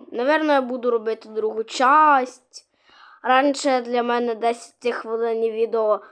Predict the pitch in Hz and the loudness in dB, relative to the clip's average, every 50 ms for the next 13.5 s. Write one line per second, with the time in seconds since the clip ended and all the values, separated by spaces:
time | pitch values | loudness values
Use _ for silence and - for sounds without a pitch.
0 | _ _ _ _ 185 226 240 240 233 233 - 247 - 240 254 254 _ - 285 320 | _ _ _ _ -4 -2 0 0 -2 -4 -8 -8 -6 -6 -6 -6 _ -4 -4 -4
1 | 302 - - 285 262 240 226 214 226 233 233 233 240 - 247 - 262 247 254 240 | -4 -6 -4 -2 0 0 2 2 2 2 0 0 -2 -4 -2 0 2 2 2 2
2 | 247 247 254 254 240 233 226 220 220 220 220 220 - - - 226 208 _ - 220 | 0 -2 -2 0 0 0 0 0 0 -2 -2 -4 -6 -10 -16 -16 -12 _ -4 -4
3 | 214 214 - _ - 220 208 208 - _ 214 214 202 196 202 208 208 208 208 202 | -4 -4 -10 _ -6 -6 -6 -6 -8 _ -10 -10 -8 -6 -6 -6 -6 -4 -4 -2
4 | 202 202 202 196 196 - 202 - - 190 - - 196 196 196 _ 190 190 196 190 | -2 -2 -2 -4 -6 -10 -20 -16 -16 -16 -10 -8 -8 -8 -8 _ -10 -10 -10 -10
5 | 180 180 - _ 185 175 170 190 185 180 190 185 170 180 185 170 160 156 160 - | -14 -14 -12 _ -14 -12 -10 -12 -12 -10 -8 -6 -4 -4 -4 -4 -6 -8 -10 -12
6 | _ - - _ _ _ _ _ _ _ _ _ _ - - - 214 226 226 226 | _ -20 -20 _ _ _ _ _ _ _ _ _ _ -20 -12 -6 -4 -2 -2 -2
7 | 214 214 220 214 214 - 214 208 202 - 214 208 _ _ - 254 262 277 285 - | -2 -2 -4 -4 -6 -6 -10 -10 -8 -8 -10 -10 _ _ -2 0 0 0 -2 -4
8 | - - - - - - - - - 226 214 _ - 196 202 - - 180 180 _ | -12 -20 -20 -20 -20 -20 -20 -12 -12 -12 -10 _ -8 -8 -8 -8 -12 -12 -12 _
9 | _ _ _ _ _ _ _ _ _ _ _ - - 220 233 226 233 220 226 - | _ _ _ _ _ _ _ _ _ _ _ -2 2 2 2 2 2 -4 -2 -2
10 | 247 233 - - - 247 240 233 220 214 214 202 190 196 - - - 202 190 185 | -2 -2 -2 -4 -6 -4 -2 -2 -2 -2 -4 -6 -6 -8 -10 -18 -20 -16 -10 -10
11 | 190 185 175 196 185 180 196 - - 202 190 190 185 185 _ - 202 208 208 214 | -10 -8 -8 -8 -6 -8 -10 -8 -6 -6 -6 -6 -6 -10 _ -8 -6 -4 -4 -4
12 | 220 214 214 214 208 214 220 226 214 214 214 220 214 220 220 - - 220 220 - | -4 -4 -4 -4 -4 -4 -6 -8 -8 -6 -6 -6 -6 -6 -10 -12 -12 -14 -14 -8
13 | - 247 240 254 269 262 - - 220 202 | -6 -4 -2 -2 -2 -4 -6 -8 -10 -10